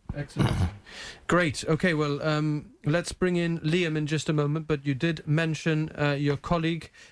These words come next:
uh, who, uh, has spoken to us ahead of, uh, this afternoon, Dale James, about the attire that, um, is expected next Sunday.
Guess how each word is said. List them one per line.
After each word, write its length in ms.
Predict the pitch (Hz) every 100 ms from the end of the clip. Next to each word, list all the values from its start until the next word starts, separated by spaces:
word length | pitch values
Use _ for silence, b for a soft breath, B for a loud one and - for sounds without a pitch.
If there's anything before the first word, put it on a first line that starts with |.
| B
uh, 540 | 143 143 143 143 147
who, 540 | 143 131 156 151 147 156
uh, 180 | 143 139
has 240 | 135 143
spoken 300 | - 175 156
to 120 | 143 160
us 140 | 147
ahead 420 | 143 135 170 147 -
of, 480 | 147 139 135 - -
uh, 320 | - 139 139
this 800 | - - - 127 - - 151 147
afternoon, 640 | 151 139 - 156 208 196 147
Dale 320 | 160 160 156
James, 520 | 151 127 180 214 214 - B B -
about 520 | 139 165 160 156 -
the 520 | 185 143 156 151 151 -
attire 680 | 156 - - 190 139 107 107
that, 540 | 123 139 143 - - 110
um, 460 | 135 135 139 139 -
is 420 | - 214 202 143
expected 640 | 151 - - 156 - 117 117
next 280 | 123 -
Sunday. 440 | - 113 104 113